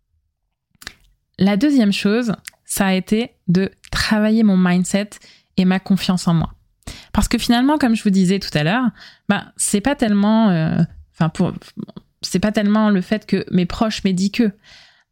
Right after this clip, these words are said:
parce que, euh, bah, en soi, euh, ok, ils pouvaient me dire ce qu'ils voulaient, mais quelque part, euh, la spécialiste du marketing, c'était moi. Donc, euh,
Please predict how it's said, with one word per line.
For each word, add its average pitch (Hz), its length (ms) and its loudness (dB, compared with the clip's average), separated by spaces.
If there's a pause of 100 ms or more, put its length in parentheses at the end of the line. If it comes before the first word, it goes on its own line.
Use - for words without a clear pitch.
(120)
parce 180 200 -2
que, 185 400 0
euh, 160 40 -2
bah, 165 260 -2
en - 240 2
soi, 220 380 0
euh, 165 520 -2
ok, - 160 -2
ils 220 200 -2
pouvaient 180 260 -2
me 180 40 2
dire 180 160 0
ce - 60 -10
qu'ils 180 140 0
voulaient, 214 220 2
mais 180 200 0
quelque 170 280 -2
part, 214 360 -2
euh, 170 300 2
la 170 120 2
spécialiste 185 460 -2
du 180 80 2
marketing, 180 560 2 (120)
c'était - 320 -2
moi. 202 320 0
Donc, 175 260 0
euh, 170 100 0